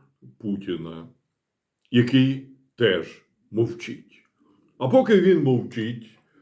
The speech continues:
у Московії відбуваються цікаві дуже речі. В чому ці цікаві речі? Вони полягають в тому, що є такий Міллер. Так. <laughs> Не Міллер,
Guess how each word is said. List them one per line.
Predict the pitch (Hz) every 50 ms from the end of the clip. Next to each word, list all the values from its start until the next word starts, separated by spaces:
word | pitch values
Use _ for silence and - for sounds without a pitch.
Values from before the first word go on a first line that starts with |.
| _ _ -
у | 156 156
Московії | 165 151 - 151 185 208 233 254 240 233 226 226 220
відбуваються | 208 196 160 123 107 120 123 139 160 180 190 180 185 - 170 147
цікаві | - - 120 - - 127 143 160 160 160 165 160 160 160 - _ _ _
дуже | 101 110 117 127 120 110 135 131 135 143 135 - - - _ _ _ _ _ _ -
речі. | 110 110 127 120 95 85 82 82 - - - 92 82 78 - - _ _ _ _ _ _ _ _
В | _ _ -
чому | 185 208 190 156 123 104 98 95 92 87 - - _ _ _ _ _
ці | - 143 123
цікаві | - - 120 104 - 123 110 107 104 104 101
речі? | 101 104 98 82 76 - - - - - - - _ _ _ _ _ _ _ _ _ _ _ _
Вони | 131 135 151 233 240
полягають | - 175 185 185 180 160 185 180 165 151 143 - -
в | - -
тому, | - 143 143 139 139 143 143 139
що | 127 - - 135 127
є | 127 135 180 233
такий | - - 180 - - - 165 202 196 175 160
Міллер. | 147 147 160 185 185 151 120 110 101 98 95 92 87 87 87 85 87 87 - - _ _ _ _ _ _ _ _ _ _ _ _ _
Так. | 107 98 95 95 - _ - _ _ _ _ _ _ _ _ _ _ _ _ _ _ _ _ _
<laughs> | 139 123 - - 131 113 - - - - - - _ _ _
Не | 107 110 110 110
Міллер, | 101 127 185 262 262 220 151 120 107 95 90 90 90